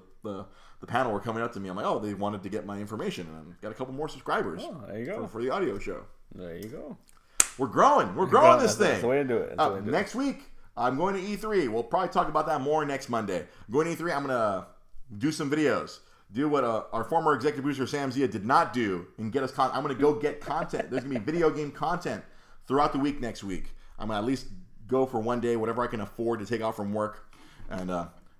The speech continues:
Speaker 1: get us some, uh, exclusive video go-, content directly from the Electronic Entertainment Expo next week. So we'll see you on Wednesday for the Multiverse Comic Show,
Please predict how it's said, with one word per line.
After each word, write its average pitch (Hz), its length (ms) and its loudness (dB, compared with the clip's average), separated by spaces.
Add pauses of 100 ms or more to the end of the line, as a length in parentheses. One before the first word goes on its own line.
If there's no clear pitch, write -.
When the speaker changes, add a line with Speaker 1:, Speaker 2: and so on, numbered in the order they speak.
(100)
Speaker 1:
get 127 220 0
us 127 120 0
some, 107 220 -4
uh, 98 220 -6
exclusive 139 560 -4
video 127 180 6
go-, 95 140 -2
content 101 420 -4
directly 117 380 2
from 123 320 0
the - 80 -10
Electronic 113 400 -4 (240)
Entertainment 113 400 -4
Expo 98 240 -4
next 92 160 -10
week. 90 160 -12
So 78 180 -2 (340)
we'll 156 120 -2
see 175 160 -4
you 185 180 0
on 147 160 2
Wednesday 135 400 0 (220)
for 123 180 4
the 120 60 2
Multiverse 127 440 0
Comic 147 280 0
Show, 107 240 0